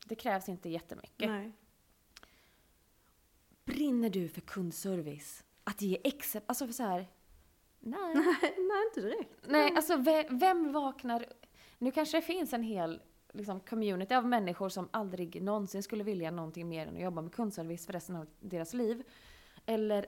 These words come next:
Speaker 1: administration, eller, alltså, saker som är samma måndag till fredag.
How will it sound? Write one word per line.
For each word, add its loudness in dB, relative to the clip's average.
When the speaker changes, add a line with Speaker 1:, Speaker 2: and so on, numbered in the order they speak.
Speaker 1:
administration, -4
eller, 0
alltså, -4
saker 0
som -6
är -4
samma -2
måndag -2
till -8
fredag. -2